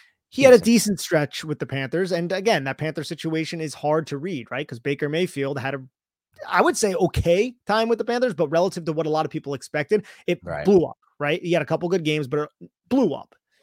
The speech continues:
Speaker 1: in their face. The Giants beat them, right? Twenty twenty-three. But then he goes to the Rams, stabilizes a little bit, learns under someone similar to Kyle Shanahan, Sean McVay, and then ends up going to Tampa Bay and leading the Buccaneers to the playoffs against
Speaker 2: Sure.
Speaker 1: a lot of odds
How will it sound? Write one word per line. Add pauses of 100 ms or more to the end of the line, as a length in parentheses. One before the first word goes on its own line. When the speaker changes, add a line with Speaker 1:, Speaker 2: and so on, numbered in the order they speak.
Speaker 1:
in
their
face.
The
Giants
beat
them,
right? (260)
Twenty
twenty-three. (200)
But
then
he
goes
to
the
Rams, (260)
stabilizes
a
little
bit,
learns
under
someone
similar
to
Kyle
Shanahan,
Sean
McVay, (240)
and
then
ends
up
going
to
Tampa
Bay
and
leading
the
Buccaneers
to
the
playoffs
against
Speaker 2:
Sure.
Speaker 1:
a
lot
of
odds